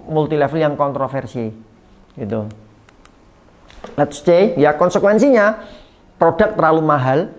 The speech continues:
membuat orang sulit memasarkan, akhirnya banyak masyarakat menumpuk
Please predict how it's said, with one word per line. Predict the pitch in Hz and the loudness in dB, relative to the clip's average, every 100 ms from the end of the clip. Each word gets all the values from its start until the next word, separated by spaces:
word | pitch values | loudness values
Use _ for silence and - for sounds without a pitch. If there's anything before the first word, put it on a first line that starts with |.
| - - | -20 -12
membuat | - 175 147 160 160 | -2 0 2 2 2
orang | 190 196 | 0 0
sulit | 180 196 - | -2 -6 -4
memasarkan, | 156 151 147 139 139 147 185 - - _ - | -2 -2 -2 -4 -2 -4 -4 -14 -20 _ -4
akhirnya | 180 175 185 220 | -4 -2 -2 -2
banyak | 220 175 147 170 | 0 -2 0 -2
masyarakat | 156 156 - 170 170 170 - | -2 -4 -4 -6 -4 -6 -8
menumpuk | - 175 175 170 175 165 170 208 - | -8 -4 -4 -4 -4 -6 -6 -6 -8